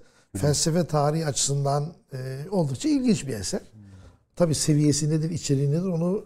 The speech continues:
Speaker 2: Kant uzmanları ya da bu konuda çalışan uzmanlar değerlendirebilirler. Gülme üzerine Bergson'un güzel bir çalışması
Speaker 1: Evet,
Speaker 2: var. Türkçe'ye
Speaker 1: yayınlandı
Speaker 2: çevrildi.
Speaker 1: bu.
Speaker 2: Tabii. E, bu tür, e, alengirli konularda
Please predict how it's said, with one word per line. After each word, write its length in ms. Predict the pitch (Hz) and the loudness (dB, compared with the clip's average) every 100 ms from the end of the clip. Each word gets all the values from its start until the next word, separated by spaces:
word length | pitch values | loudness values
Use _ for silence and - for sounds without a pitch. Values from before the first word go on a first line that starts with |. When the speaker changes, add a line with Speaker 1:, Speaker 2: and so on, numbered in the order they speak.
| - | -8
Speaker 2:
Kant 300 | 151 151 151 | -4 -4 -4
uzmanları 580 | 139 131 117 113 120 180 | -6 -4 -4 -4 -4 -4
ya 140 | 151 | -6
da 100 | 131 | -6
bu 100 | 135 | -6
konuda 480 | - 135 131 131 135 | -6 -4 -2 -2 -4
çalışan 420 | 127 127 113 139 | -4 -6 -6 -8
uzmanlar 460 | 165 123 123 151 208 - _ _ _ - | -10 -6 -4 -4 -6 -8 _ _ _ 2
değerlendirebilirler. 920 | 156 151 156 151 160 208 277 180 117 - _ _ - | 2 4 2 2 0 0 0 -2 -2 -6 _ _ 4
Gülme 260 | 170 185 | 6 8
üzerine 300 | 196 180 220 | 6 6 4
Bergson'un 460 | 196 214 - 143 127 | 6 6 4 4 2
güzel 240 | 113 113 | 0 -2
bir 60 | 107 | -4
çalışması 460 | - 104 - 98 | -6 -8 -8 -4
Speaker 1:
Evet, 180 | 107 92 | 0 0
Speaker 2:
var. 60 | 95 | 0
Türkçe'ye 160 | 98 98 | 0 2
Speaker 1:
yayınlandı 280 | 101 95 92 | 2 2 2
Speaker 2:
çevrildi. 260 | 127 127 | 2 2
Speaker 1:
bu. 80 | 185 | 2
Speaker 2:
Tabii. 260 | - 180 120 - - - - _ - | 4 4 2 -4 -18 -20 -20 _ 2
E, 300 | 139 143 147 151 | 4 6 4 4
bu 120 | 196 240 | 2 4
tür, 300 | 269 247 277 | 2 0 -2
e, 340 | 233 220 226 - | -2 0 -2 -4
alengirli 640 | - 180 208 208 208 214 233 | 2 4 6 6 4 4 2
konularda 840 | 196 196 196 190 185 190 196 - | 4 4 6 4 4 4 2 -4